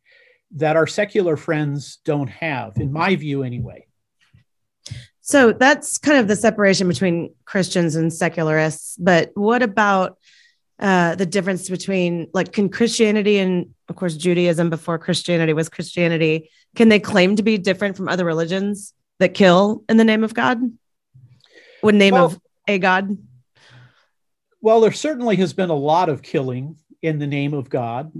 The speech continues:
Speaker 1: Um, I think we, we've seen it in the Eastern religions.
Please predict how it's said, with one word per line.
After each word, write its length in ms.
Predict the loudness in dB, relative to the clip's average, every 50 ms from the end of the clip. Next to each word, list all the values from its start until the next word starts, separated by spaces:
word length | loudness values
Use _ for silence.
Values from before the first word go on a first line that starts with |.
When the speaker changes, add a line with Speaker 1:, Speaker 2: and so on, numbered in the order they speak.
| -18 _ -12
Speaker 1:
Um, 480 | -10 -8 -6 -4 -6 -6 -6 -8 -10 -8 -6
I 120 | -4 -4
think 340 | -4 -4 -6 -8 -8 -12 _ _ _ _ -12 -12 -10 -8
we, 260 | -8 -6 -6 -6 -6 -8
we've 260 | -6 -6 -6 -6 -8
seen 320 | -8 -6 -4 -4 -4 -4
it 200 | -4 -6 -6 -8 -8
in 140 | -8 -6
the 180 | -6 -6 -6 -6
Eastern 380 | -8 -8 -8 -8 -8 -8 -6 -6
religions. 680 | -6 -4 -2 -2 -2 -4 -4 -6 -10 -10 -12 -14 -16